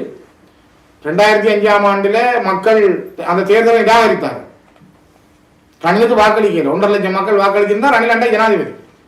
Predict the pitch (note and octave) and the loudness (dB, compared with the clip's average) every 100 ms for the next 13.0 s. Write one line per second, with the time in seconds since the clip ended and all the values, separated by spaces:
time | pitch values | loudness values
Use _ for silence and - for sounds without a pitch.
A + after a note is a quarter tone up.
0 | _ _ _ _ - D#3+ A#3 C4 B3+ F#3+ | _ _ _ _ -4 0 2 0 0 -2
1 | A3 A3+ G#3+ G#3+ G#3 G3 F#3 E3+ G3+ G#3 | 0 2 2 2 2 2 0 0 0 2
2 | F#3+ - F#3+ F3+ F#3 F#3 F3+ G3+ A3 G#3 | 2 0 -4 -2 -2 -2 -2 -6 -2 -2
3 | F#3+ G3 F#3 F3 E3+ E3 - A3 C3 - | 0 0 0 -2 -4 -6 -10 -8 -8 -10
4 | - - - - D#3 G3 G3 G3 F3+ G3 | -20 -20 -20 -6 0 0 2 0 0 0
5 | F#3+ F#3 F#3 G3 F#3 E3+ D#3 E3+ G3 G3+ | 0 -2 -4 -2 0 -2 -2 -2 0 0
6 | F#3 F3+ F3+ F3 F3 E3+ E3+ F3+ G3+ F3+ | 0 -2 -4 -4 -6 -4 -2 -2 -2 -2
7 | E3+ D#3+ C3+ C3+ - - - - - D3+ | 0 0 -2 -2 -6 -10 -20 -20 -6 -2
8 | F#3 G#3+ A#3 A3+ F#3+ A3 G#3+ G#3+ G#3+ A3 | 2 2 2 2 0 0 0 0 0 2
9 | A#3 E3 D#3+ - - - C3 F#3+ B3 G#3+ | 2 2 0 -6 -18 -12 -4 -2 0 0
10 | A3+ A#3+ G#3+ G#3+ B3+ B3 A#3 G#3+ - - | 0 -2 -4 -4 -4 -4 -4 -4 -6 -2
11 | G#3 A3+ B3 C4 B3+ B3 D#3 - - D#3 | 0 2 0 0 0 0 -4 -6 -8 -2
12 | A3+ A#3 B3+ B3 G3+ B3+ B3 F3+ C3+ | 0 0 0 0 2 2 2 0 -6